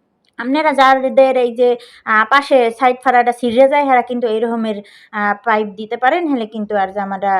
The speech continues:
উম, ছিঁড়বে না, টেকসই হইবে। তো মুই ওই যে মিলাই একটা মাস্কও বানাই নিছি। আপনারা যারা মাস্ক পরতে পছন্দ করেন, হেরা কিন্তু এই যে জামার কাপড় দিয়ে মাস্ক বানাইতে পারেন।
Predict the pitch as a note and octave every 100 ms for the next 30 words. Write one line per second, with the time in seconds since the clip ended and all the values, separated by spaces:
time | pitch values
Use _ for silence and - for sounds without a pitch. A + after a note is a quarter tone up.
0 | C#3+ - - G3+ - A#3+ A3+ C4 F4 F4
1 | A3+ - F3 F3+ F3+ C4+ E4+ F4 C#4 C#4
2 | C4+ B3+ B3 B3+ B3 C4 A#3 A3+ - G#3+
3 | G3+ G#3 A#3 A3+ A#3+ - _ - - -
4 | D4 E4+ D#4+ D#4 D#4 D4+ D4+ - C#4+ C#4
5 | C#4 C4+ C4+ B3+ B3+ B3+ B3+ A#3+ A#3+ A#3+
6 | B3+ C4+ A#3 G#3+ A3 A3 A#3 A#3 A#3+ A#3+
7 | B3+ A#3+ G#3 G#3 G#3+ G#3+ G#3+ A3+ C4+